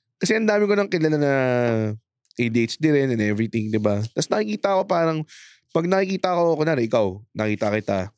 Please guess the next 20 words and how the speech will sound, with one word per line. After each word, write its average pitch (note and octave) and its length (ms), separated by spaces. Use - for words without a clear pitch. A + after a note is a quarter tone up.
tapos G#2+ 120
may B2 160
A A#2 80
D A2+ 80
H - 160
D G#2 80
ka G#2+ 80
sa G#2 160
ako, G2+ 80
parang, G2 400
"Buti G#2 320
lang, D3 80
di A2 160
ako F#2+ 160
si F#2+ 80
Andren." G2 400
<laughs> - 280
Parang F#3+ 240
ganun G#3+ 240
yung, G#3+ 200